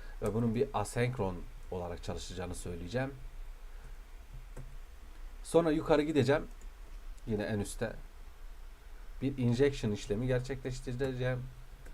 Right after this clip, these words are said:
Bunun adı da iProduct Service olacak. Bunun da kütüphanesine eklemesini isteyecek benden Visual Studio'm.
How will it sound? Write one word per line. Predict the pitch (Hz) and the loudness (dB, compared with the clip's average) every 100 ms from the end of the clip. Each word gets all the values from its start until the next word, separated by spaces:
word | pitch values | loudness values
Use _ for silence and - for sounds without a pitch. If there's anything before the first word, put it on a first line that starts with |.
| - - - - 127 | -12 -12 -12 -8 0
Bunun | 120 | 2
adı | 104 101 | 2 2
da | 120 117 - 104 | 0 0 -2 0
iProduct | 104 110 104 110 - - - - - - - | 0 0 0 0 -2 -8 -8 -8 -10 -10 -8
Service | - 104 87 90 | 0 0 0 -2
olacak. | 82 - - - - - - - - - - - - - - - | -4 -4 -8 -8 -8 -8 -8 -10 -10 -10 -8 -8 -8 -8 -10 0
Bunun | 147 190 | 4 6
da | 175 | 6
kütüphanesine | - 143 139 127 127 | 4 6 8 8 6
eklemesini | 120 123 113 110 113 | 4 6 6 4 2
isteyecek | 110 - 98 101 - | -2 0 4 4 6
benden | 98 98 92 | 4 4 0
Visual | 92 98 | -2 -4
Studio'm. | - 98 104 131 | -4 -2 0 -2